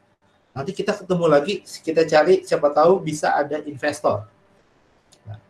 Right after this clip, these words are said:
apa yang mereka datang, eh, mereka katakan ketika datang ke saya, teman-teman ini bilang, "Pak, bisa nggak kita bikin ini?" gitu ya. "Oh, bisa," gitu ya. Pasti jawaban saya selalu bisa. Membuat aplikasi itu kan pasti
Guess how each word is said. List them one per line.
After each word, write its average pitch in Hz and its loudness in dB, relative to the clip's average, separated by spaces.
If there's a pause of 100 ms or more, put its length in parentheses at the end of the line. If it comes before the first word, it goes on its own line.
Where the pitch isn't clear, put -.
(200)
apa 208 0
yang 208 6
mereka 147 6
datang, 160 2
eh, 147 2
mereka 151 0
katakan 151 2
ketika 143 2
datang 135 0
ke 139 -4
saya, 139 2
teman-teman 131 -4
ini 180 0 (400)
bilang, 151 4
"Pak, - 0
bisa 160 0
nggak - 2
kita 131 0
bikin 131 -2
ini?" 156 2
gitu 110 2 (100)
ya. - -6 (420)
"Oh, 123 4
bisa," 330 0 (160)
gitu 131 -4
ya. - -14 (920)
Pasti 180 0
jawaban 123 6
saya 175 2
selalu 123 -2
bisa. - -6 (560)
Membuat 143 4
aplikasi 165 2
itu 208 0
kan 214 2
pasti 202 2